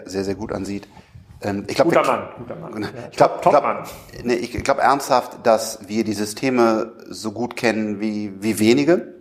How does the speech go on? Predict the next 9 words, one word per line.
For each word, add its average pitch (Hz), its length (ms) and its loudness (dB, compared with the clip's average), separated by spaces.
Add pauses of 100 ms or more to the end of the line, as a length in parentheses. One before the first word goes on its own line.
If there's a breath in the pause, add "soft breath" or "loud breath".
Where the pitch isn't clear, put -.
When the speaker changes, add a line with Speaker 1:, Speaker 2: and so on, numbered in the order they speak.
(1000 loud breath)
Speaker 1:
Ähm, 113 280 2
aber 117 240 4
trotzdem 139 720 2
in 151 220 2
dem 127 480 0 (440)
Startup 143 480 4
dann 120 420 -2
auch 110 200 0
ein 104 440 -4